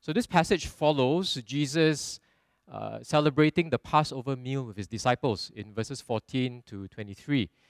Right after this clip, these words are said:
And in those verses, Jesus has spoken very plainly about his death, his coming death. You know, he said to his disciples that his body will be broken, his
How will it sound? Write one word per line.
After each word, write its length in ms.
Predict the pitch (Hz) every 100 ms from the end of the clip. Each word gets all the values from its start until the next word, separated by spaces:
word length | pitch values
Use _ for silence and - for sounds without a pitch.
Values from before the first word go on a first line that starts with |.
| _ _ -
And 100 | 123
in 80 |
those 200 | 143 226
verses, 360 | 156 143 185 175
Jesus 360 | 123 151 196 -
has 140 | 120
spoken 440 | - 135 139 165
very 200 | 139 147
plainly 640 | 160 - 131 127 123 131 92 _ _ _ _ _
about 380 | 117 104 107 110
his 260 | _ 113 101
death, 440 | - 131 98 - _ _
his 100 | -
coming 260 | 127 127
death. 240 | 123 120 90 _ _ _ _ _ _ _
You 80 |
know, 40 | 101
he 100 | 110
said 280 | - 156 -
to 60 |
his 100 | 117
disciples 460 | 120 - 113 131 127
that 100 | 101
his 120 | 98
body 380 | 87 113 127 139
will 100 | 117
be 80 | 101
broken, 440 | 98 117 147 143 _ _ _ _ _ _
his 320 | 117 104 -